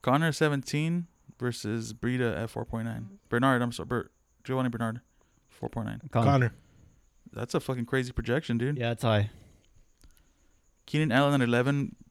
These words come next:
Speaker 1: versus Thomas at eleven point three.
Speaker 2: Uh, uh, Allen, I guess. That's a tough one.
Speaker 3: Uh, Allen.
Speaker 1: Allen.
Speaker 3: Thomas.
Speaker 1: Jones versus Garcon.
Speaker 2: Jones.
Speaker 3: Julio.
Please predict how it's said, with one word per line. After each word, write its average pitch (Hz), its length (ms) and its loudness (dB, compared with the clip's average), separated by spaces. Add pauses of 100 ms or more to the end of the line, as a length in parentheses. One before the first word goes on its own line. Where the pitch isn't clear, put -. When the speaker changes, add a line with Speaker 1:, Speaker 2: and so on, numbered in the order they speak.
(140)
Speaker 1:
versus 120 300 -4
Thomas 123 320 0
at 110 100 -4
eleven 113 200 -6
point 107 200 -8
three. - 220 -8 (1300)
Speaker 2:
Uh, 117 340 0 (600)
uh, 120 60 0
Allen, 117 880 2
I 107 60 0
guess. 107 320 -8 (680)
That's 151 140 -16
a - 40 -20
tough 147 180 0
one. 95 100 0 (1400)
Speaker 3:
Uh, 131 280 0 (380)
Allen. 117 300 0 (260)
Speaker 1:
Allen. 117 300 -2 (920)
Speaker 3:
Thomas. 127 320 2 (120)
Speaker 1:
Jones 135 280 4
versus 143 200 -4
Garcon. 117 500 0 (800)
Speaker 2:
Jones. 139 180 0
Speaker 3:
Julio. 147 300 10